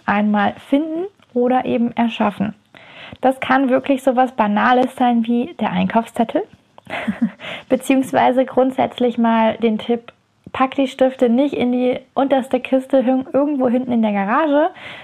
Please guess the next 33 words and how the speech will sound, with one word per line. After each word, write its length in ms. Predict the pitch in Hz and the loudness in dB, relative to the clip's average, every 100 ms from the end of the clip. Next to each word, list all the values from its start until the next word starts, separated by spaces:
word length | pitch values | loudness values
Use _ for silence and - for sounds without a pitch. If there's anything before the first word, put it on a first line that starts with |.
| - | -6
sondern 280 | - 247 226 | 0 2 2
hab 180 | 214 233 | 2 0
die 120 | 262 | -4
irgendwo 340 | - 220 220 226 | 0 2 2 0
griffbereit. 720 | - 214 - 175 165 160 - _ _ _ _ | -2 -6 -6 -4 -2 -4 -10 _ _ _ _
Das, 240 | 233 - | -6 -6
der 140 | 208 226 | 0 2
muss 220 | 240 277 | 2 2
ja 100 | 262 | 2
jetzt 160 | 233 247 | 2 0
nicht 260 | 269 - | 0 0
direkt 380 | 254 233 240 - | 0 2 0 -4
irgendwie 220 | 233 233 | 0 0
um 100 | 202 | 2
den 180 | 208 202 | 0 2
Hals 300 | 247 294 - | 0 0 -4
hängen, 380 | 285 285 294 320 - - | -2 0 -2 -6 -14 -6
<laughs> 600 | 240 - - - - - | -4 -4 -12 -14 -14 -4
aber 720 | - 247 247 247 240 233 240 - | 0 2 4 4 4 2 0 0
ja, 320 | 277 226 175 - - _ - | 0 0 -2 -10 -20 _ -2
pack 220 | 269 277 | -2 0
den 180 | 294 240 | 0 2
halt 200 | 247 247 | 0 0
wirklich 280 | 254 262 247 | -2 -2 0
nicht 180 | 240 | 0
so 160 | 233 302 | 0 0
weit 200 | 294 247 | 0 2
weg, 180 | 254 254 | -2 0
dass 220 | 247 233 | -2 -2
du 80 | 233 | 0
nie 120 | 220 | 0
drankommst. 680 | - 277 339 320 302 294 - | 0 -4 -2 -2 -4 -6 -2
Oder 380 | - 285 269 | 0 2 2